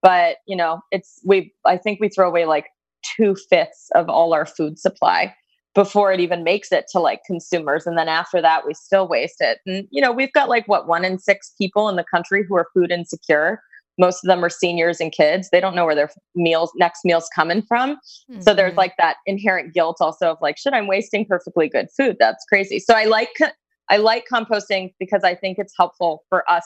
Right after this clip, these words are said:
Speaker 1: to see our own habits and understand our own behaviors. Um, and it's fun. And it also means that you are significantly reducing what you're putting in the trash, which is important because, again, when that organic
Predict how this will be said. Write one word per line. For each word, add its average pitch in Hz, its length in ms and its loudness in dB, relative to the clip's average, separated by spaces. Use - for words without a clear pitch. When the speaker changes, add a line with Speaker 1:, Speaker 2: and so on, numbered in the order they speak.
Speaker 1:
to 175 80 -8
see 170 300 -2
our 170 180 2
own 156 160 -6
habits 151 640 -6
and 185 140 -2
understand 165 480 -4
our 151 80 0
own 151 80 -6
behaviors. 156 560 -4
Um, 175 600 -2
and 262 120 0
it's 294 220 -6
fun. 220 460 0
And 220 180 0
it 226 80 -2
also 208 360 -2
means 196 340 -8
that 180 260 4
you 220 200 2
are 202 140 2
significantly 185 720 -6
reducing 175 640 -2
what 156 120 -2
you're 160 80 -4
putting 165 320 -4
in 139 80 -4
the 127 80 -2
trash, - 720 0
which 180 220 0
is 175 140 -2
important 165 500 0
because, 165 260 0
again, 170 300 2
when 165 120 0
that 156 160 0
organic 165 500 -2